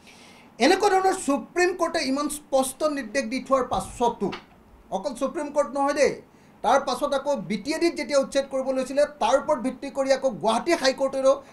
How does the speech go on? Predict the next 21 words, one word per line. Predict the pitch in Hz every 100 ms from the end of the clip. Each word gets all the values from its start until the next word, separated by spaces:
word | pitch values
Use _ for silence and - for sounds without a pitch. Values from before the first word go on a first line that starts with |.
| -
একেটা | 190 302 302 233 -
এই | 254
অৰ্ডাৰটোক, | 277 262 254 254 311 320 - - - - _ _ -
এই | 262 277
অৰ্ডাৰটোক, | 220 226 247 247 -
সুপ্ৰিম | 208 208 262 247
কোৰ্টৰ | 247 247 240 220
এই | 226
অৰ্ডাৰটোক | 220 208 220 220 240
উল্লেখ | 190 185 208 208
কৰি | 214 196
কৈছে, | 185 180 202
উদ্ধৃত | 170 131 196 214
কৰি | 214 190
কৈছে | 185 175 285 320 - - _ _ _ -
যে | 185 190
প্ৰত্যেকটো | - 226 - - 381 381 349 -
পৰিয়ালক | 220 202 226 226 -
নটিচ | 151 - 185
দিব | 185 214
লাগিব, | 247 262